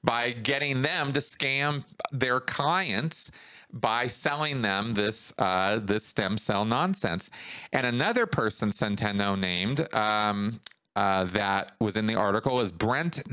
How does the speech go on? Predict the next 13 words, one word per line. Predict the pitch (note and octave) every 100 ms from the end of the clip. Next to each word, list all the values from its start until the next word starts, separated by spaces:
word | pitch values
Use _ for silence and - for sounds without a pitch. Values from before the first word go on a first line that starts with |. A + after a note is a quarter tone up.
| G2+
Detelik, | C3+ - G#2 D#2+ - - - - - -
a | -
Scientologist | A2 C3 C3 D3+ C#3+ A#2 A2+ A#2 A#2 A2+ -
who | B2+ C3 A2
was | A2
convicted | - A2+ B2+ - G#2+
of | G2+
healthcare | D#3 E3+ - C3 B2
fraud | - B2 A2+ A2
in | G#2
two | F#2+ -
thousand | C#3+ A#2+ A#2 G#2
seven, | - - F3+ B2+ G#2+ C#3